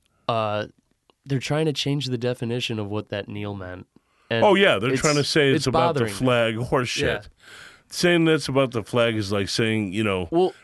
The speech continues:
Speaker 2: Rosa Parks on the bus
Speaker 1: Yeah,
Speaker 2: was
Speaker 1: yeah.
Speaker 2: about protesting
Speaker 1: There,
Speaker 2: public
Speaker 1: there's those
Speaker 2: transportation.
Speaker 1: guys, but there's also those guys who are actually physically kneeling,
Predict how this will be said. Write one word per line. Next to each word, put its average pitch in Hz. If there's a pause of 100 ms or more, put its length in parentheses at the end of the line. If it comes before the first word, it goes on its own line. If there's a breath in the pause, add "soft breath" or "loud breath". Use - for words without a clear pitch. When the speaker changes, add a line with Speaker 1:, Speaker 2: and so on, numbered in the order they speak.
Speaker 2:
Rosa 127
Parks 127
on 123
the 110
bus 110
Speaker 1:
Yeah, 226
Speaker 2:
was 104
Speaker 1:
yeah. 110
Speaker 2:
about 107
protesting 120
Speaker 1:
There, -
Speaker 2:
public 104
Speaker 1:
there's 107
those 196
Speaker 2:
transportation. 202
Speaker 1:
guys, 170
but 175
there's 175
also 170
those 151
guys 156
who 151
are 143
actually 139
physically 139
kneeling, 123